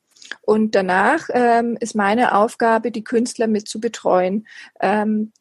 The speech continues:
dass sie ihre Sachen, ihre, ihre Kunstprojekte gut vorbereiten, wann sie hier auch ankommen, ähm, dass das alles mit den Orten auch klappt, dass sie, ähm,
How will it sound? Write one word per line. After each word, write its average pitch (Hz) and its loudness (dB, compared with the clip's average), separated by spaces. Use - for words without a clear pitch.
dass 202 0
sie 202 2
ihre 214 0
Sachen, 233 -2
ihre, 202 -2
ihre 196 -2
Kunstprojekte 247 -2
gut 214 -8
vorbereiten, 240 0
wann 196 0
sie 220 -2
hier 208 0
auch 190 -2
ankommen, 240 -2
ähm, 208 2
dass - -2
das 240 -4
alles 233 0
mit 220 -2
den 233 -6
Orten 277 0
auch 247 0
klappt, - -2
dass 226 2
sie, 220 4
ähm, 190 0